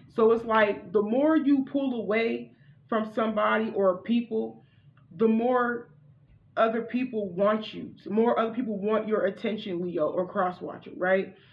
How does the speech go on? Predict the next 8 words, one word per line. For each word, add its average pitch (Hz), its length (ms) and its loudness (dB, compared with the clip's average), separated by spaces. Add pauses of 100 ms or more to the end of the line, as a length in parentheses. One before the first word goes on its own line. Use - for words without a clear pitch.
(400)
And, 208 140 0
um, 190 480 0 (1200)
I 233 200 4
am 254 200 -2
getting 240 180 -4
this 220 220 -4
energy 208 560 -2
where 196 380 0